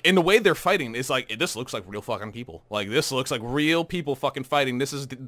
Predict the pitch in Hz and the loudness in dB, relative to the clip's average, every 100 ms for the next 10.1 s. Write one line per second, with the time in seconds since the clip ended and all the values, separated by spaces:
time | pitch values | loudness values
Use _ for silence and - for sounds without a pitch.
0 | - 139 147 - 147 147 143 135 131 127 | -2 2 2 2 -2 0 0 2 2 0
1 | - 123 - 156 135 139 131 135 131 147 | -4 -6 0 0 2 0 0 2 2 2
2 | 135 131 131 - - - - - 143 123 | 2 2 0 -2 -20 -20 -14 -2 -2 2
3 | 151 160 151 143 - - 175 175 185 185 | 0 4 4 4 -2 0 2 4 4 6
4 | 185 160 160 147 143 135 _ - 139 135 | 4 6 6 6 4 2 _ -12 -2 0
5 | 156 196 - 151 156 175 226 233 240 214 | 6 6 6 4 4 8 8 8 8 8
6 | 214 196 208 233 233 220 190 185 - 262 | 10 8 8 8 10 10 10 8 6 2
7 | - - 254 254 214 202 190 180 175 170 | 2 0 2 4 4 4 2 2 2 2
8 | - - 143 151 185 170 175 135 123 - | -10 -2 0 0 2 4 4 4 0 0
9 | 90 95 _ - - - 156 165 - 170 | -4 -8 _ -20 -16 -4 -2 2 6 6
10 | 165 | 4